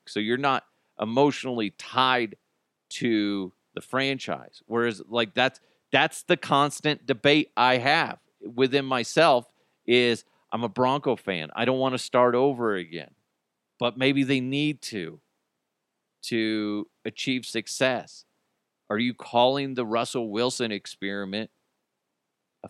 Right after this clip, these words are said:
failure? I don't, I don't wanna do that. It's so deflating to say that, and I don't,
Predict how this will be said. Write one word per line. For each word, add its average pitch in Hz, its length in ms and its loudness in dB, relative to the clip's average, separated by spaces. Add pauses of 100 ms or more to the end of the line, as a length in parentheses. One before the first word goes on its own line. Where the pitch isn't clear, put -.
(120)
failure? 131 500 -4 (1000)
I - 220 -16
don't, - 80 -12 (240)
I 190 60 0
don't 214 200 0
wanna 247 280 -8 (160)
do 320 260 -2
that. 151 380 -2 (400)
It's - 160 -4
so 233 800 4 (340)
deflating 170 1040 2 (320)
to 156 100 -4
say 220 400 2
that, 190 400 -6
and 123 140 -6
I 151 80 0
don't, 175 280 -4